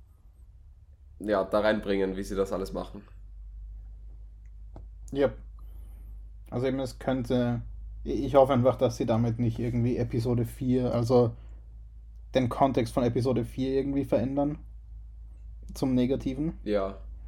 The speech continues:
Speaker 2: Aber zum anderen finde ich's eben spannend, dass man, äh, die Schauspieler von Owen und, äh,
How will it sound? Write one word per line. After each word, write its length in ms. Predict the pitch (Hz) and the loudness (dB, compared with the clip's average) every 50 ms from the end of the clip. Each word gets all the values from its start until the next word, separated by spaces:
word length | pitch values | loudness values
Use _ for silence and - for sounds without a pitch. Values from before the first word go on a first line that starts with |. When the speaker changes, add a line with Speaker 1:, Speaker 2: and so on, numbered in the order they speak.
| - - - - - - - - - - | -12 -12 -12 -14 -14 -14 -12 -12 -8 0
Speaker 2:
Aber 200 | - 139 147 139 | 4 8 8 8
zum 120 | - 147 147 | 8 8 6
anderen 220 | 139 139 143 139 | 6 6 6 4
finde 200 | 139 147 143 143 | 4 4 2 2
ich's 100 | 127 - | 2 2
eben 160 | 135 127 127 | 0 0 0
spannend, 380 | 120 - - 120 120 123 117 117 | 0 2 4 4 4 4 2 2
dass 140 | 117 110 113 | 2 2 4
man, 320 | 117 117 117 117 113 - - - - - - - - - | 4 4 4 2 2 0 -4 -10 -10 -12 -12 -10 -8 -2
äh, 300 | - 104 107 123 123 117 113 - - - - | 0 0 2 2 0 0 -4 -6 -8 -4 -2
die 80 | 139 120 | 0 0
Schauspieler 600 | 117 - 127 131 127 - - 139 127 127 127 120 | 4 6 6 6 6 6 2 2 6 6 6 6
von 240 | 120 - 135 127 127 | 4 4 2 2 4
Owen 360 | - 127 127 131 127 127 127 | 4 4 6 6 4 4 2
und, 500 | - 120 120 117 117 120 120 117 117 - | 2 4 4 4 4 4 4 2 0 -2
äh, 580 | 110 107 117 117 113 117 117 117 117 117 117 | 0 2 4 6 6 6 6 6 6 4 4